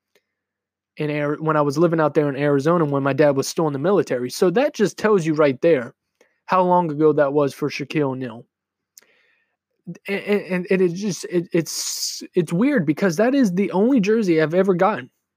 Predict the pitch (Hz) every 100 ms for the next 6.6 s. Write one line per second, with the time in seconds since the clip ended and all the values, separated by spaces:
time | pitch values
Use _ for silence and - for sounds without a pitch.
0 | _ _ _ _ - 170 180 165 165 165
1 | 160 151 208 302 233 185 - 160 156 185
2 | 226 240 202 - _ _ _ _ _ _
3 | - 147 139 180 180 190 160 185 196 185
4 | 190 - 147 165 160 - 170 151 170 220
5 | 190 165 180 185 180 - - _ - 165
6 | 196 226 - 202 180 123